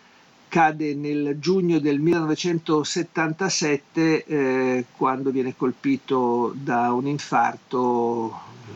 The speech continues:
che ovviamente viene a cadere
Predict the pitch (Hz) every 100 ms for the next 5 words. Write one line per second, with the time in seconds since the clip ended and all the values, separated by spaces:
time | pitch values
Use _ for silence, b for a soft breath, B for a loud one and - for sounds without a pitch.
0 | 113 - 135 113 110 - - 120 131 123
1 | 135 98 131 120 131 151 135 127 - 143
2 | 135 135 127